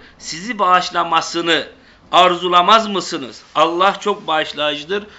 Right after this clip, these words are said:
çok merhametlidir. Bunu duyunca Ebu Bekir Ali, e, radıyallahu anhu ne yapıyor sizce? Bu ayeti duyduktan sonra Allah'ın emrine hemen boyun eğiyor.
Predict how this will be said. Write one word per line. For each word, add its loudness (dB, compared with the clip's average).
çok -8
merhametlidir. -10
Bunu -4
duyunca -4
Ebu -4
Bekir -6
Ali, -2
e, -4
radıyallahu -2
anhu -10
ne -4
yapıyor 0
sizce? -12
Bu -2
ayeti 2
duyduktan -4
sonra 0
Allah'ın -2
emrine -12
hemen -12
boyun -10
eğiyor. -20